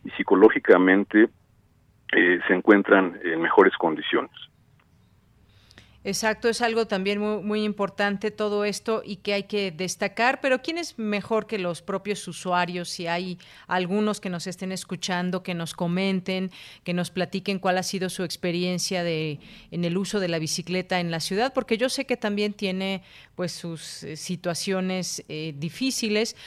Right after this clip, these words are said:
Speaker 2: pero, pues, eh, yo creo que también desde nuestra universidad, como decías,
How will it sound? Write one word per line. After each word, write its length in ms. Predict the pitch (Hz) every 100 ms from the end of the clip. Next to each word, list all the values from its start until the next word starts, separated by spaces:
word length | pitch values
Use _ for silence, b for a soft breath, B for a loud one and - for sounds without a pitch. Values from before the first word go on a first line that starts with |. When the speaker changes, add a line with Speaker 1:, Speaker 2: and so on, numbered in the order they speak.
| B B
Speaker 2:
pero, 500 | - 214 214 226 240 _ -
pues, 320 | 185 175 -
eh, 460 | 170 175 170 165 151 _
yo 320 | 165 151 202
creo 340 | 202 196 196 196
que 320 | 190 170 160
también 440 | 175 165 180 180
desde 300 | 165 175 165
nuestra 260 | 165 160 175
universidad, 560 | 165 165 156 175 180 180
como 240 | 180 165
decías, 600 | 156 160 190 185 - -